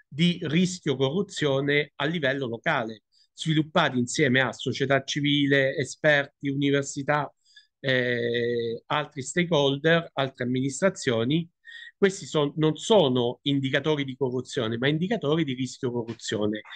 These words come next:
e sono indicatori, eh, complessi, eh, a largo raggio.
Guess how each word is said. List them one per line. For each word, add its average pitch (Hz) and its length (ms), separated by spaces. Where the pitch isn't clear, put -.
e 170 80
sono 190 300
indicatori, 180 840
eh, 123 240
complessi, 170 960
eh, 120 680
a 139 120
largo 139 440
raggio. 120 640